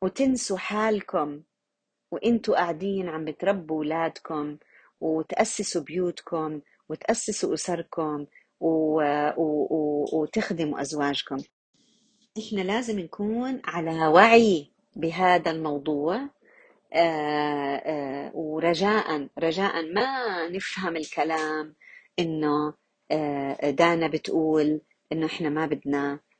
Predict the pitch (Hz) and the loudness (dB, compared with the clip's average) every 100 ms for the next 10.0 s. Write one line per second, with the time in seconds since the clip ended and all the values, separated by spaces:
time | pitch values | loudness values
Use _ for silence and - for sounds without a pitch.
0 | _ 151 139 147 160 143 147 143 143 139 | _ -2 0 -2 -4 -2 2 2 2 0
1 | 147 139 147 143 143 139 139 147 160 143 | -2 0 2 0 0 0 0 0 0 2
2 | 139 139 139 - 139 143 135 143 127 139 | 4 4 0 -2 -2 -2 -2 -4 -4 -4
3 | 151 - 127 127 131 - - _ - 139 | -2 -2 -2 -4 -6 -12 -20 _ -2 0
4 | 143 143 135 - 131 - _ _ 180 175 | 2 0 -4 -12 -14 -16 _ _ 2 2
5 | 151 147 143 139 147 147 156 156 190 254 | 2 2 4 2 2 2 0 0 -2 -4
6 | _ _ _ _ _ _ _ - _ _ | _ _ _ _ _ _ _ -20 _ _
7 | - 170 156 151 - 165 151 147 147 - | 0 2 4 0 0 0 0 -4 -8 -6
8 | 165 151 151 147 - 165 190 233 175 151 | -6 -2 0 0 -2 0 2 2 0 -2
9 | 151 - 151 - 208 226 - 240 285 | -2 -2 -4 -2 -2 -2 0 -2 -2